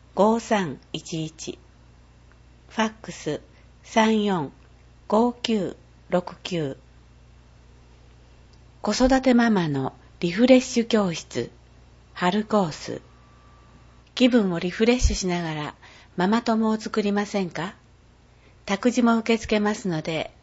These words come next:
お気軽にご参加ください。内容は次の通りです。三回行います。六月十日火曜日。内容、みんなで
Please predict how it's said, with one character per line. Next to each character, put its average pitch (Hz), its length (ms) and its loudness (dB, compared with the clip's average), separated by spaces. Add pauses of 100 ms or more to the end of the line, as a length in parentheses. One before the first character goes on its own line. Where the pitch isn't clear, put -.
お 180 80 -6
気 220 200 -6
軽 226 240 4
に 214 280 -2
ご 202 120 -4
参 208 240 0
加 196 100 -2
く 196 100 -8
だ 190 140 0
さ 170 200 -6
い。 - 120 -12 (1080)
内 220 240 2
容 208 240 2
は 185 340 0
次 208 260 -4
の 247 140 2
通 180 160 -2
り 143 140 -8
で 143 160 -8
す。 - 120 -18 (1040)
三 262 280 2
回 254 240 4
行 240 180 0
い 208 220 2
ま 190 160 -2
す。 - 160 -18 (920)
六 202 320 2
月 254 300 2
十 214 220 4
日 202 260 -2 (120)
火 185 160 2
曜 208 220 2
日。 120 240 -6 (1000)
内 196 320 4
容、 180 340 2 (480)
み 226 140 6
ん 247 80 8
な 247 120 6
で 170 300 0